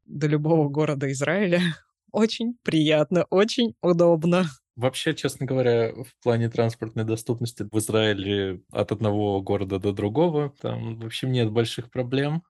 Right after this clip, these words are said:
Speaker 1: Тут всего, по-моему, с-, пятьсот или шестьсот километров вся страна. Но, кстати, посмотреть здесь, офигеть, как много всего.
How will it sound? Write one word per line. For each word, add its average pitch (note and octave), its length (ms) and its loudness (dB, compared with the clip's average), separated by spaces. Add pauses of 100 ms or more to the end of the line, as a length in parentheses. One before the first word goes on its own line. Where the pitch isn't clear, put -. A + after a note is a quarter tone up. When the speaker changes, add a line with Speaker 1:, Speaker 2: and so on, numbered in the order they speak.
Speaker 1:
Тут G#3 160 -4
всего, B3 320 0
по-моему, D#3+ 380 2
с-, D#3 280 -2
пятьсот A3 440 -2
или C#3+ 100 -2
шестьсот - 320 -6
километров D#3+ 520 -2
вся - 160 -4
страна. C#3+ 460 -4 (340)
Но, E3 120 0
кстати, F#3 260 0
посмотреть E3+ 600 -2
здесь, D#3 280 -4
офигеть, C3+ 540 -6
как C3+ 180 -4
много C3+ 240 -2
всего. A#2+ 400 -8